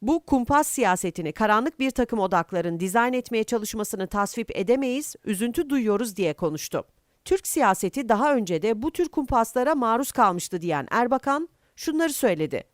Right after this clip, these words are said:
"Sayın Meral Akşener Hanım, masadan kalkarsan dosyalarını açıklarız." diye tehdit edilmişti.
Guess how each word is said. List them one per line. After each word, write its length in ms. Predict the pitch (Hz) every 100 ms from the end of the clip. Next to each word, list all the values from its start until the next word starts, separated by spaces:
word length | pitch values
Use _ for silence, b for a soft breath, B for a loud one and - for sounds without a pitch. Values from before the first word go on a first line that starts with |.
| _ _
"Sayın 360 | - 269 294
Meral 360 | 277 269 262 254
Akşener 400 | 254 247 214 190
Hanım, 300 | 185 226 339 -
masadan 440 | 220 262 233 220
kalkarsan 680 | 233 226 240 269 277 277 233
dosyalarını 540 | 240 - 254 247 277
açıklarız." 560 | 254 - - 277 240 220
diye 120 | 262
tehdit 400 | 269 254 262 214
edilmişti. 580 | 185 180 165 - 160